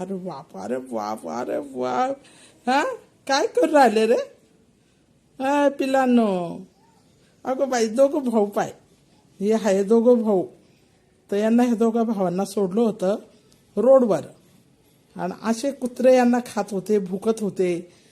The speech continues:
आणि कुत्रे मारायला लागले. मग, मग तेवढ्यात लगेच धरलं मुलाने आमच्या. छोट्या माझ्या नातवाने धरलं आणि दोघांना बी, काळ्याला आणि भुऱ्याला, दोघांना बी घरी घेऊन आला.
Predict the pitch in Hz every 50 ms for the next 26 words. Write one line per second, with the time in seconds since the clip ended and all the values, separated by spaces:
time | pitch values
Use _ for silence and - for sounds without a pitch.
0 | _ _ _ - - 180 185 190 190 190 - 214 220 - 202 220 208 202 202 190
1 | 185 196 190 180 180 185 185 185 170 160 160 160 165 160 160 165 165 _ _ _
2 | _ _ _ _ - - 165 170 180 185 190 196 202 196 202 - 226 226 233 254
3 | 262 277 262 254 254 262 247 220 208 190 202 175 202 226 240 208 - - - _
4 | _ - - 180 180 180 160 165 170 165 156 160 165 165 - 165 170 180 _ _
5 | _ _ _ _ _ _ - - 196 180 - 190 175 180 180 180 185 190 175 185
6 | 185 180 - 190 185 180 190 190 180 185 185 160 170 180 175 160 156 160 151 151
7 | 151 170 175 170 175 185 185 190 202 190 185 190 196 196 - _ _ _ _ _
8 | _ _ _ - - 214 202 208 220 220 208 196 190 196 226 - - 214 180 175
9 | 180 185 185 175 185 208 233 226 214 190 160 135 - - _ _ _ _ _ _
10 | - 175 165 202 208 202 220 220 220 220 220 202 226 214 190 185 180 185 185 185
11 | 190 175 165 156 147 143 143 147